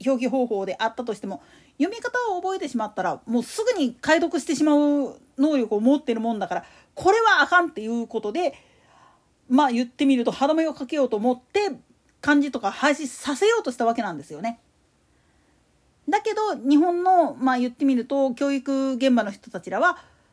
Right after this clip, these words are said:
そんなことしたら正しい歴史なんて誰も認識できねえぞっていうことで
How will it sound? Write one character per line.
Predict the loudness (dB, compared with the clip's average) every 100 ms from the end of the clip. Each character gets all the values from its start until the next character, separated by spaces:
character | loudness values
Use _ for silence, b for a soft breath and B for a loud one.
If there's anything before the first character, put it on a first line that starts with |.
| b _ _ _ _ _ _ _
そ | -6 -2
ん | -2
な | -4
こ | -6
と | -12
し | -8
た | -2
ら | -2
正 | 0 -2 -2 -2
し |
い | -4
歴 | -4
史 | -2 0
な | 0
ん |
て | -4 -2
誰 | 2 4
も | 6
認 | 6 4
識 | 2 -2
で | 2
き | 2
ね | 2
え | 2
ぞ | 0 0
っ |
て | -4
い | -6
う | -6
こ | -8
と | -8 -4
で | 0 0 0 -6